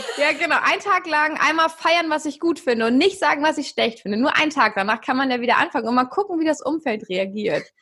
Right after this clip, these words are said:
Speaker 2: Ist
Speaker 1: Also
Speaker 2: auch
Speaker 1: ich habe das schon vor mit dieser Folge,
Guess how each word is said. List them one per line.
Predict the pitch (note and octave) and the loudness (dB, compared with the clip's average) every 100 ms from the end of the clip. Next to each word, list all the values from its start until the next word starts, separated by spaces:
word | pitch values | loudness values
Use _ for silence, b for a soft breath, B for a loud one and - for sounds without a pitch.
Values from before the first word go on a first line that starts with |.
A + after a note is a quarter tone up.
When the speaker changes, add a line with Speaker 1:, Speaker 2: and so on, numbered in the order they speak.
| b b b | b b b
Speaker 2:
Ist | A#3+ - | -10 -4
Speaker 1:
Also | C4 D#4+ | 0 2
Speaker 2:
auch | |
Speaker 1:
ich | - | 2
habe | F4 | 0
das | F#4 F4+ | 0 2
schon | E4+ G4+ | 4 4
vor | G#4 F#4 G4 G#4 | 4 4 4 6
mit | G4 F4 - - | 4 0 -8 -2
dieser | C#4+ D#4 D#4 | 2 4 4
Folge, | D#4 D#4 D#4+ E4 D#4+ - | 4 4 4 6 4 4